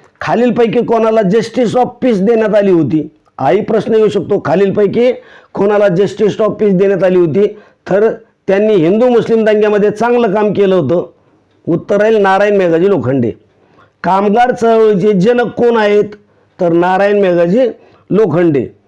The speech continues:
जे वृत्तपत्र सुरू केलं होतं सत्यशोधक समाजाच्या माध्यमातून, दीनबंधू, तर मुंबईचं नेतृत्व कोणी केलं होतं? तर उत्तर आहे नारायण मेघाजी लोखंडे. म्हणजेच लक्षात ठेवा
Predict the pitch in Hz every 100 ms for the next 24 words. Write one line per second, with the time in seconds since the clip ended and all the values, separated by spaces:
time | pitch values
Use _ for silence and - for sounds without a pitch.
0 | _ _ _ _ _ _ _ _ _ _
1 | - 120 185 220 254 - 262 262 196 254
2 | 240 240 214 214 170 139 110 - 220 -
3 | 233 208 214 202 - 202 208 196 180 208
4 | 240 233 - _ _ _ 170 220 175 196
5 | 190 147 143 135 233 233 220 202 156 98
6 | - _ _ _ _ _ _ _ _ _
7 | _ _ _ _ _ _ _ _ - 208
8 | 208 226 247 262 220 285 285 269 185 -
9 | - 196 240 269 247 262 226 262 226 247
10 | 240 185 208 202 - _ _ _ _ _
11 | _ - 180 185 185 220 226 214 196 196
12 | 214 208 180 175 214 226 - _ - 165
13 | 202 160 165 135 98 - 147 196 233 208
14 | 226 - 277 214 185 196